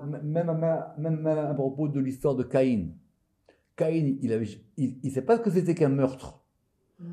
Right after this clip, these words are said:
Speaker 1: Aujourd'hui, un enfant de quatre ans, il, il, il, il, il sait ce que c'est qu'un meurtre.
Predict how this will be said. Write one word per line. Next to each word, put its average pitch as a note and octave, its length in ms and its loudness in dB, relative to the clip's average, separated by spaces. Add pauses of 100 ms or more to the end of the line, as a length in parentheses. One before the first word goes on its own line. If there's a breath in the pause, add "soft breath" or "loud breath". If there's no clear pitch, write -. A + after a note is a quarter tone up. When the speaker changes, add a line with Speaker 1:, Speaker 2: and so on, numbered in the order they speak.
(160)
Speaker 1:
Aujourd'hui, F3+ 300 0
un G3+ 80 4
enfant F#3 220 2
de F#3 60 -2
quatre E3 240 2
ans, D#3+ 80 2
il, D3+ 160 2
il, C#3 140 2
il, C#3 360 0
il, D3 380 4
il C#3 100 0
sait - 80 4
ce G3 60 -2
que A3+ 80 6
c'est G#3 100 8
qu'un D#3+ 160 4
meurtre. - 500 0